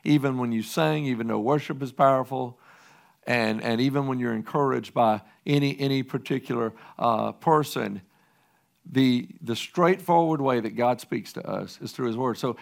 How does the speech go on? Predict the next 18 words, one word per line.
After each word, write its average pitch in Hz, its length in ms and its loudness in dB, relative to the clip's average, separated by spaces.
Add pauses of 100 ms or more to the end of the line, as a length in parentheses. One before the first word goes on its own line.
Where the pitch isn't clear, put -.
if 107 100 -10
you 185 140 2
want 208 160 6
to 151 60 4
hear 175 120 6
God's 147 260 6
voice, 123 560 -2 (340)
you've 117 340 -6
got 143 320 4
to 143 160 -8
open 123 340 -4
up 120 360 -4 (440)
God's 113 320 2
word. 117 320 -2 (300)
And 139 160 0
the 120 60 -2
scripture 190 580 0
says 147 560 0